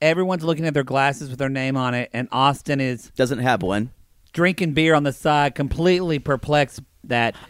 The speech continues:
Speaker 2: I think he brought his own beer. I think he
Speaker 1: he
Speaker 2: brought
Speaker 1: brought it,
Speaker 2: Trop
Speaker 1: he
Speaker 2: Up.
Speaker 1: brought Trop Up. He brought Trop Up.
Speaker 2: <laughs> Who wants a Trop Up?
Speaker 1: Who wants a Trop Up?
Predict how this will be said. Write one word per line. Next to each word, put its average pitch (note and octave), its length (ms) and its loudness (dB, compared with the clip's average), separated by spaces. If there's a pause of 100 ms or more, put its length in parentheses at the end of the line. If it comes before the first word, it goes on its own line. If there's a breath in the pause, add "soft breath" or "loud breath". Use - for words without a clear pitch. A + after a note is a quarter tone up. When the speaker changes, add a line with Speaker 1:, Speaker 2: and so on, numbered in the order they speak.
(120 loud breath)
Speaker 2:
I - 140 -4
think B3 220 -2
he A#3 100 0
brought A#2 300 0
his - 160 -2
own C#3+ 140 -4
beer. - 440 -6
I D3 80 -2
think F#3+ 220 -8
he - 140 -10
Speaker 1:
he C#3 80 -4
Speaker 2:
brought D3+ 140 2
Speaker 1:
brought D3 300 6
it, D3+ 60 -4
Speaker 2:
Trop C#3+ 140 -12
Speaker 1:
he D3+ 60 2
Speaker 2:
Up. - 60 4
Speaker 1:
brought D#3 260 4
Trop - 260 -6
Up. - 200 0
He C3 80 -8
brought - 280 -8
Trop - 260 -12
Up. - 100 -18 (100)
Speaker 2:
<laughs> - 140 -18
Who G3 80 4
wants A3+ 200 2
a A3 40 0
Trop F#3 300 0
Up? C3 100 0
Speaker 1:
Who E3 60 2
wants F3 160 2
a G3+ 60 0
Trop B2+ 260 0
Up? B2 380 6